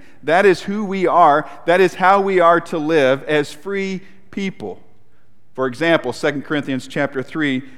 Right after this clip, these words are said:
verse seventeen tells us, "Now the, now the Lord is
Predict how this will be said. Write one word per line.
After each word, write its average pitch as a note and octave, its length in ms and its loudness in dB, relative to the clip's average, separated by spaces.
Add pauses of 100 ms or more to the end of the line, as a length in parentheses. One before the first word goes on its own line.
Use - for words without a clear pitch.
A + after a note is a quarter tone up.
(140)
verse C3+ 200 -4
seventeen D#3 540 0
tells B2+ 300 0
us, A2+ 180 -6
"Now C3+ 120 -2
the, C3+ 220 -6 (140)
now C#3+ 160 4
the C3+ 100 0
Lord F#3 480 2 (360)
is F3+ 520 0